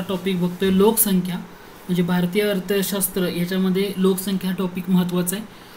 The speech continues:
आयोगाने या घटकावर वेगवेगळ्या परीक्षेत वेगवेगळ्या पद्धतीचे प्रश्न विचारलेत,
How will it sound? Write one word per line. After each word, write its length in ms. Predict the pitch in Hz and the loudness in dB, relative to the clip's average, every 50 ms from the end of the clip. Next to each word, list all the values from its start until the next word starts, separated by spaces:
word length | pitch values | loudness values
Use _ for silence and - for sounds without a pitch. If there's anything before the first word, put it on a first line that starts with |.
| - - - | -20 -8 -2
आयोगाने 460 | 185 190 196 202 202 208 202 202 202 | 0 2 2 2 2 0 0 -2 -2
या 120 | 196 202 | -2 0
घटकावर 400 | 196 185 190 185 - - 196 196 | 0 0 0 -2 -2 -4 -2 2
वेगवेगळ्या 320 | 190 196 196 196 190 196 196 | 2 2 2 2 2 0 -2
परीक्षेत 400 | 190 202 180 185 185 185 202 185 175 | -2 0 0 0 0 -2 -4 -4 -2
वेगवेगळ्या 280 | 190 190 185 185 190 185 | 0 0 2 2 0 0
पद्धतीचे 540 | 185 185 180 170 - 185 - 185 185 - 202 | 0 -2 6 8 8 8 10 6 6 4 2
प्रश्न 340 | 185 - 185 175 - 190 190 | 0 -2 -4 -4 -2 -2 -2
विचारलेत, 420 | 180 175 185 185 175 175 180 185 | -2 0 0 -2 0 0 -2 -2